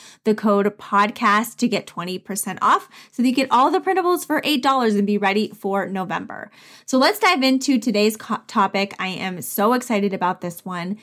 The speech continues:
This is all about judging others. And this is a topic that I come up with again and again, being a classroom teacher and hearing from kids and seeing this happen all the time. So I really wanted to talk about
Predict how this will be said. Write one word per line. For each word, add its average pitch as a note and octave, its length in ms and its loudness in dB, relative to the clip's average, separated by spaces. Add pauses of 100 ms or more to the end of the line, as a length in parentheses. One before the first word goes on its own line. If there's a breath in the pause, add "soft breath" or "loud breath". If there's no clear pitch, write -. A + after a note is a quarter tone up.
(280 loud breath)
This G#4 240 2
is G#4+ 260 4
all A#3 240 4
about G3+ 440 2
judging G3+ 680 0
others. - 640 -6 (380 soft breath)
And A#3 520 2 (400)
this B3 220 2
is F4 100 -4
a F#4 80 2
topic A#3+ 440 0
that G3+ 260 2
I F#3+ 240 0
come G3+ 220 0
up G3 320 -4
with F#3 340 -10 (180)
again G#3+ 420 2
and D4 120 4
again, G#3+ 400 4
being G3+ 320 2
a G#3 120 -2
classroom F#3+ 540 -6
teacher F3+ 460 -6
and F3+ 260 -10
hearing B3 440 2
from A#3 220 2
kids A3 340 2
and F#3 180 -6
seeing A#3+ 280 4
this A3+ 180 0
happen F#3+ 460 -2
all F3 200 0
the F3 80 -6
time. F3 300 -8
So F#3+ 100 -4
I F#3+ 60 2
really A3+ 260 2
wanted C4+ 280 2
to G#3+ 100 2
talk - 260 -2
about F3 340 0